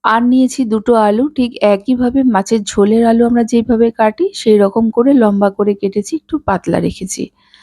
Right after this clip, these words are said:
আর এখানে দেড়শো গ্রাম পনিরও ঠিক লম্বা করে আমরা কেটে নিয়েছি। এবার চলে এলাম মূল রান্নায়। কড়াইয়ে দিয়ে দিলাম তিন টেবিল চামচ সর্ষের তেল। তেলটাকে ভালো করে প্রথমে আমরা গরম করে নেব। তার মধ্যে সামান্য একটু লবণ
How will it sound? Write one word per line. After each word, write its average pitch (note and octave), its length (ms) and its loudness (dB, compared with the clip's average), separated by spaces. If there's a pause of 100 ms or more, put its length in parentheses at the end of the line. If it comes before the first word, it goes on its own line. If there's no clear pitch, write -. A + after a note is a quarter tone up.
(300)
আর G#3+ 200 -4
এখানে B3+ 300 0
দেড়শো A3+ 380 -2
গ্রাম B3 240 -2
পনিরও A#3 440 0
ঠিক B3+ 260 -4
লম্বা G3+ 360 0
করে G#3 200 0
আমরা A3 300 -2
কেটে F3+ 260 -4
নিয়েছি। F#3 420 -6 (1000)
এবার A#3 260 2
চলে B3+ 340 2
এলাম C4+ 280 0
মূল A#3+ 280 2
রান্নায়। F#3 520 -4 (140)
কড়াইয়ে G3+ 380 0
দিয়ে G#3 260 0
দিলাম A3+ 280 -2 (160)
তিন A#3+ 260 2
টেবিল A3 320 2
চামচ A3+ 340 -2
সর্ষের G3 540 -8
তেল। G#3+ 200 -6 (720)
তেলটাকে A#3+ 380 2
ভালো G#3+ 320 2
করে A#3+ 220 0 (260)
প্রথমে G#3+ 420 -4
আমরা D4 240 0 (160)
গরম G3 340 2
করে - 240 -4
নেব। - 200 -10 (760)
তার A3 180 0
মধ্যে A3+ 260 0
সামান্য A3 480 -2
একটু A#3 240 -4
লবণ A3 380 2